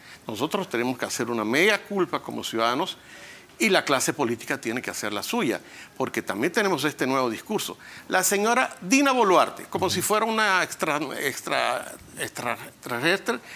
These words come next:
Speaker 1: que vino de otro país. Ella vino en la fórmula de Pedro
Speaker 2: Sí, claro.
Speaker 1: Castillo, y eso no se puede ocultar.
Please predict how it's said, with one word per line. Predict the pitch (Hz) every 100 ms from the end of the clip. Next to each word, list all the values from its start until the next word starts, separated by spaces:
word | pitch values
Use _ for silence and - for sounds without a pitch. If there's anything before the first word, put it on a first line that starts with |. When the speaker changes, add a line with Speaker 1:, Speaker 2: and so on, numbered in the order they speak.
| -
Speaker 1:
que | -
vino | 143 165 170
de |
otro | 180 202 165
país. | 135 101 - - - - -
Ella | 123 147
vino | 220 302
en |
la | 254
fórmula | - 226 220 208
de |
Pedro | 147 196 214
Speaker 2:
Sí, |
claro. | 113 175
Speaker 1:
Castillo, | 302 202 113 - - -
y | 143
eso | 175
no | 214 208
se | 202
puede | - 214
ocultar. | 240 202 196 302 311